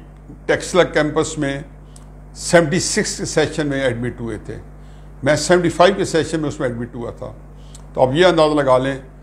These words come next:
कि सेवेंटी सिक्स से, और इसलिए मुझे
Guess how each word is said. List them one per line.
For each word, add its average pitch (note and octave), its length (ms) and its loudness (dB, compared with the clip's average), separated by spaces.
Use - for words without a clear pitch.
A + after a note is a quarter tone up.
कि C#3 260 0
सेवेंटी C#3+ 400 -2
सिक्स F#3 360 -2
से, E3 200 2
और D#3 140 4
इसलिए G3 520 -2
मुझे D3 640 4